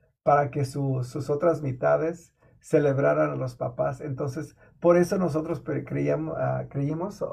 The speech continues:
y planeamos esto, porque era para nosotros importante que los padres que,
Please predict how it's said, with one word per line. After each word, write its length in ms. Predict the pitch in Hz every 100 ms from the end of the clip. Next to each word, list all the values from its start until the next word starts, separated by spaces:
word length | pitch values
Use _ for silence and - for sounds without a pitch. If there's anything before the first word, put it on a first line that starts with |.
| -
y 120 | 139
planeamos 600 | 123 143 139 143 143 147
esto, 380 | 165 135 202 220 - - _ _
porque 560 | - 147 139 147 143 -
era 260 | 156 160 170
para 200 | 160 147
nosotros 400 | 139 139 147 -
importante 880 | 151 147 135 - 151 147 143 175 170
que 100 | 147
los 240 | 139 -
padres 440 | - 151 160 165
que, 120 | -